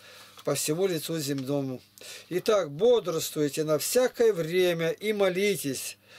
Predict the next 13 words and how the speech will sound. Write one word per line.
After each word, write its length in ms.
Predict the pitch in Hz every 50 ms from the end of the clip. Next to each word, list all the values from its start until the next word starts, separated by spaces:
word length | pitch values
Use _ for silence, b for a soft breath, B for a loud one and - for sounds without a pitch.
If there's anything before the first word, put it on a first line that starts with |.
| B B
да 220 | B 135 151 190 170
сподобитесь 920 | - - - 202 202 190 160 156 226 240 220 208 202 - 208 196 - -
избежать 540 | 196 180 160 160 190 180 160 208 208 190 -
всех 320 | - - 202 202 190 -
сих 260 | - - 196 185 165
будущих 540 | 143 147 185 190 180 175 - - - 160 147
бедствий 640 | 139 123 165 208 220 190 - - - 202 196 156 - b b b b b b b b b b
и 300 | - 170 196 196 160 143 - _ _ - _ _ _ _ _ _ _ _ _ _ _ _ -
пред-, 440 | - 175 175 151 - - - - - _ _ _ _ _ _ _ _ _ -
предстать 540 | - 170 165 - - - - 240 240 233 -
пред 200 | - 196 196 -
Сына 300 | - - 214 202 185 165
Человеческого». 920 | - - 156 151 151 147 151 151 143 - 131 - - - 143 139 131 117